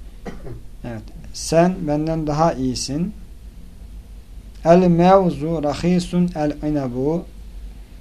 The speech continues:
Muz, el mevz, muz demektir. El inab ise üzüm demektir.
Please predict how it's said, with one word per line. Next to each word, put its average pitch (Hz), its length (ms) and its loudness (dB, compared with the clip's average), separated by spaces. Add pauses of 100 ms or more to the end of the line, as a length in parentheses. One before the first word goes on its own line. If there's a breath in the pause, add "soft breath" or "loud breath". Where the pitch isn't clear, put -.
(140)
Muz, 180 400 4 (180)
el 143 100 0
mevz, 143 540 0
muz 147 380 -2
demektir. 120 440 -6 (100)
El 156 160 2 (140)
inab 180 260 6
ise 156 260 -6
üzüm 147 360 -2
demektir. 113 440 -8